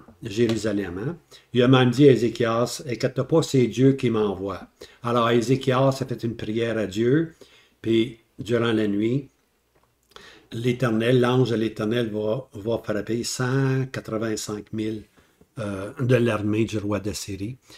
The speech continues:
Puis le roi lui-même va s'en retourner bredouille. Puis arrivé dans son pays,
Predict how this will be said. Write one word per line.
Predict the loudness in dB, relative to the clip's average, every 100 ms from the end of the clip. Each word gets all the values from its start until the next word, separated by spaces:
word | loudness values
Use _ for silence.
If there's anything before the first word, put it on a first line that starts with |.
| -16 -6
Puis | 0
le | 0
roi | 2 0
lui-même | 0 0 -2 -2
va | -6
s'en | -6 -6 -6 -6
retourner | -6 -4 -2 0 -2
bredouille. | 0 0 0 -2 -4 -8 _ -20 -20 -20 _
Puis | -4 -2
arrivé | 2 4 6 6
dans | 4
son | -2 -6
pays, | 0 0 0 -4